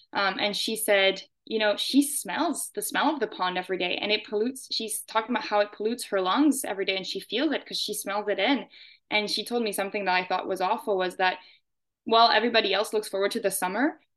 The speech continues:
in Canada, um, she doesn't, because in the summer there's more evaporation from the ponds, and that means the stench is gonna be much worse. And so things like that, knowing that, you know, they're living with toxicity, and, and I hope,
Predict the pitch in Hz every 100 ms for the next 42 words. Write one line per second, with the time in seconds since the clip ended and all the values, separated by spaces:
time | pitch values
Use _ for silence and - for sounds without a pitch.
0 | - 220 - 190 196 214 262 320 - -
1 | 202 196 - 233 214 233 220 - 208 226
2 | 196 202 202 - 196 240 208 196 196 196
3 | 185 180 185 190 226 233 240 240 - 240
4 | 269 269 202 196 190 196 185 196 185 180
5 | 190 247 - - 202 185 196 180 185 190
6 | - 180 - - - - 202 196 208 185
7 | 190 - - - 262 294 277 226 214 185
8 | 202 208 240 240 220 - 226 208 202 _
9 | 220 214 208 240 262 202 202 - _ _
10 | - 190 - 208 220 190 180 180 180 190
11 | 185 180 208 214